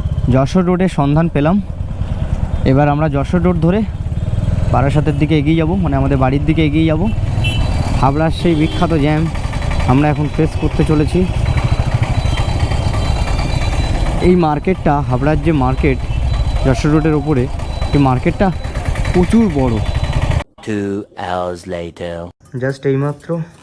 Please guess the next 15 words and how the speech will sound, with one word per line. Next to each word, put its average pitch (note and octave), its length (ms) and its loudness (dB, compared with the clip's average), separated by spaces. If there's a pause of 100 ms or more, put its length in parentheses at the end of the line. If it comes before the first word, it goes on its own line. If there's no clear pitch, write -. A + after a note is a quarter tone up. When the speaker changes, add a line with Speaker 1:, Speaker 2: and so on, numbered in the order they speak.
Speaker 1:
বাড়ি B2+ 220 -4
পৌঁছালাম। C#3 520 -4 (880)
মিটারে C#3 320 -4
দেখাচ্ছে C#3 540 -6 (260)
সাতশো C#3 400 -6
একান্ন, B2+ 460 -4 (640)
ছশো C3+ 360 -4
সাতষট্টি C#3+ 560 -6
থেকে D3+ 180 -2
শুরু C3+ 240 -6
করেছিলাম, C3+ 440 -6 (140)
এখন C3 300 -8
বাজে C3 260 -4 (680)
সাতটা C3 420 -6
আট, A#2 300 -8